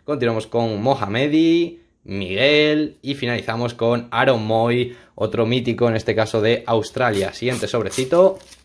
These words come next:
tenemos por aquí a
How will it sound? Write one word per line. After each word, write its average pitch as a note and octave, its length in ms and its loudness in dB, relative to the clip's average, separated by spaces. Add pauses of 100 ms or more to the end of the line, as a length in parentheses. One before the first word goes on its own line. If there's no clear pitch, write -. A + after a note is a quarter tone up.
(640)
tenemos G#2+ 800 -4
por A2 100 2
aquí G#2+ 600 -2
a G#2+ 460 0